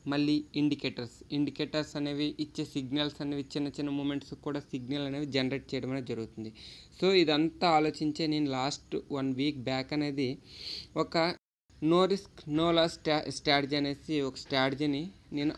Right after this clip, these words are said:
అప్‌లోడ్ చేయడం అనేది జరిగింది. Around దీంట్లో నేను ఎగ్జాంపుల్స్ అనేది ఇవ్వాలి, but నేను ఏదైనా క్లియర్గా ఎక్స్‌ప్లెయిన్ చేస్తుంటే ఎవరు ఆ వీడియోని క్లియర్గా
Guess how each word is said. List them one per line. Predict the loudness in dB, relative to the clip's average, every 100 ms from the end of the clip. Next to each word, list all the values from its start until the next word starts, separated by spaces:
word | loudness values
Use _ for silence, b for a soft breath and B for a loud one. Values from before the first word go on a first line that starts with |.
| -4
అప్‌లోడ్ | -2 0 0
చేయడం | 0 -2 0
అనేది | -2 -4
జరిగింది. | -4 -4 0 2
Around | 4 4 4 2 4
దీంట్లో | 4 4 2
నేను | 4 4 2 2 0
ఎగ్జాంపుల్స్ | 0 4 4 4 0 0
అనేది | 2 2
ఇవ్వాలి, | 2 2 2 0 0
but | -2 2
నేను | 2 4 4
ఏదైనా | 4 4 2 0 B B B B 0
క్లియర్గా | 2 6 6 6 2 2
ఎక్స్‌ప్లెయిన్ | -2 -2 0 2
చేస్తుంటే | 0 0 0 4 4
ఎవరు | 6 6 4
ఆ | 6
వీడియోని | 4 6 4 4 0 0
క్లియర్గా | 0 2 2